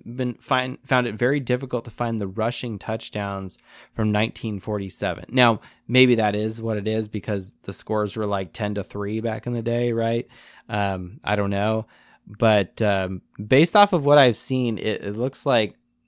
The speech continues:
th-, they don't distinguish between rushing or passing touchdowns at the time. So I found that kind of odd. But regardless, um,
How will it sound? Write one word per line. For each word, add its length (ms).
th-, 180
they 200
don't 220
distinguish 580
between 360
rushing 480
or 80
passing 500
touchdowns 560
at 120
the 60
time. 400
So 280
I 160
found 280
that 120
kind 180
of 120
odd. 320
But 160
regardless, 640
um, 440